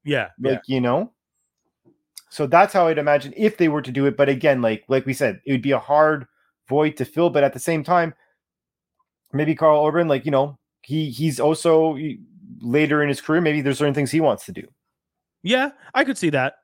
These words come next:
Speaker 1: <clears throat> I could see that. I, I, I think, you know, and I think Jack Quaid, who plays Huey, is, like you're saying, he's pretty young.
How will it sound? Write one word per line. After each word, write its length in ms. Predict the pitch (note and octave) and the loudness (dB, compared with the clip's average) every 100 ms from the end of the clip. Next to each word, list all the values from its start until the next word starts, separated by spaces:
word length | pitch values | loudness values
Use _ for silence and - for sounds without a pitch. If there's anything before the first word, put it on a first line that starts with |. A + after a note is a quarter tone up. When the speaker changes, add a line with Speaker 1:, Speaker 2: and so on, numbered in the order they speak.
| _ _ - | _ _ -12
Speaker 1:
<clears throat> 460 | - - _ _ - | -10 -12 _ _ -4
I 80 | |
could 120 | A#3 A#3 | -4 -4
see 120 | C4+ | -2
that. 220 | D3+ A#2 - | -2 -4 -2
I, 480 | F#3 F3+ F3+ F#3+ F#3+ | 0 0 0 0 0
I, 80 | F3+ | -2
I 20 | |
think, 320 | F#3+ G#3+ G3 - E3 _ _ _ | -2 -4 -6 -14 -20 _ _ _
you 120 | F3+ | -2
know, 220 | F3 D#3+ | 0 0
and 160 | - F3 | -2 -2
I 80 | E3 | -2
think 280 | G#3 F#3+ C3 | -2 -4 -2
Jack 280 | E3 D#3+ | -2 -2
Quaid, 400 | - F3 E3 D3 - | -2 0 0 -2 -8
who 140 | D3 | -8
plays 280 | C#3 D#3+ C#3 | -4 -4 -4
Huey, 440 | - D#3+ D3+ B2+ - _ _ _ | -4 0 0 -2 -8 _ _ _
is, 260 | D#3+ C#3 - _ - | -4 -4 -6 _ -2
like 200 | E3 - | -2 -2
you're 80 | D3 | -4
saying, 280 | F#3 D#3+ | -2 -2
he's 120 | B2 - | -6 -6
pretty 220 | F#3 E3 | -2 -2
young. 400 | C#3 C3 C#3 C#3 | 0 -2 -2 -8